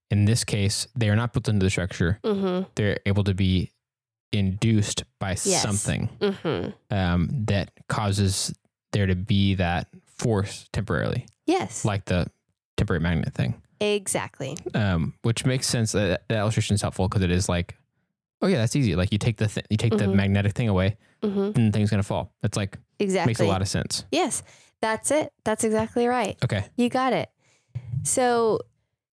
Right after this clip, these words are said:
Speaker 2: they're induced basically by being near each other.
Speaker 1: Okay.
Speaker 2: That's a thing that causes the in-, induced dipole, is just coming close to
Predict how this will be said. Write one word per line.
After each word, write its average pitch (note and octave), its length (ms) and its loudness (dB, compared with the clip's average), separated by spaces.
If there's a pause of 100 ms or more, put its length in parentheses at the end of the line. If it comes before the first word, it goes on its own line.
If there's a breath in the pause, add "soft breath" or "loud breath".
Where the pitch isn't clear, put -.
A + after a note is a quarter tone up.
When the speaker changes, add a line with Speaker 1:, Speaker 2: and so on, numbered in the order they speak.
Speaker 2:
they're G#3+ 200 4
induced G3+ 540 2
basically F#3 420 0
by E3 240 -2
being D#3 340 -2
near E3 220 0
each - 160 -6
other. - 240 -8 (260)
Speaker 1:
Okay. G#2+ 300 -2
Speaker 2:
That's F#3 220 -2
a F#3+ 80 0
thing D#3 240 -2
that A2 120 -4
causes - 380 -4
the - 140 -4
in-, F2+ 180 -4 (240)
induced E3 640 -2
dipole, F3 460 -2
is G#3 100 -2
just - 240 -2
coming F#3+ 420 -2
close E3+ 300 -2
to F#3+ 160 -2